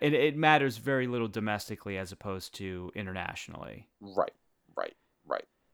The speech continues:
Speaker 2: So
Speaker 1: <sighs> Wow.
Speaker 2: it's gonna be a huge episode next weekend when we, we go over these numbers for F nine's opening. It's gonna be gigantic.
Speaker 1: Well, if you, so,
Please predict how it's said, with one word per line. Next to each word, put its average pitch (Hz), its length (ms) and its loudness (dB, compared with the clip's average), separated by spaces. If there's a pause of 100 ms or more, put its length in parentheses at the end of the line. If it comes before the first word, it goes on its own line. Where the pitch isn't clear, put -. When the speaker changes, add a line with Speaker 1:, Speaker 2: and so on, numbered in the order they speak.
(420)
Speaker 2:
So 69 360 0 (300)
Speaker 1:
<sighs> - 300 -20
Wow. 90 520 -8 (220)
Speaker 2:
it's - 120 -10
gonna 139 180 4
be 117 120 4
a 104 60 0
huge 104 260 -4
episode 78 400 -2
next - 240 -8
weekend - 340 -8
when 76 140 -8
we, 80 120 -8 (100)
we 110 160 -4
go 98 160 4
over 87 160 -2
these 80 220 -6
numbers 78 380 -6
for 73 440 -4
F 82 180 -4
nine's 71 300 -6
opening. 62 360 -6
It's - 120 -12
gonna 98 120 -2
be 85 60 -2
gigantic. 62 540 -6 (1080)
Speaker 1:
Well, 123 260 0
if 120 180 -4
you, 151 540 0
so, 123 400 0